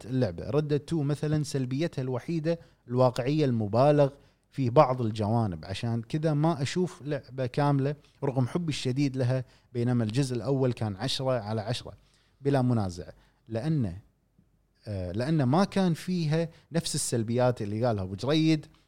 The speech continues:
عن إنك لازم تمشي بنفس سرعة الشخص اللي تمشي معه." أبو حمد يا رب إنك موجود. آه، ليه كنت متحمس على نظرية، هذا صار له حلقتين يسألك هالسؤال، "ليه كنت متحمس على نظرية ديث ستراندنج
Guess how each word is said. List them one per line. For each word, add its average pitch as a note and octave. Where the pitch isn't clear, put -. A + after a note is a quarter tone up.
عن A2
إنك C#3+
لازم G#2
تمشي C#3+
بنفس A#2+
سرعة A2
الشخص -
اللي A2+
تمشي B2+
معه." G2+
أبو C3+
حمد E3+
يا D#3+
رب D3+
إنك C#3
موجود. D3
آه، A2
ليه C#3+
كنت D3+
متحمس D3+
على A#2+
نظرية، A#2+
هذا G#2+
صار A#2+
له A#2
حلقتين D#3
يسألك C3
هالسؤال، F2
"ليه D#3+
كنت D#3
متحمس D#3+
على B2+
نظرية B2
ديث B2+
ستراندنج C3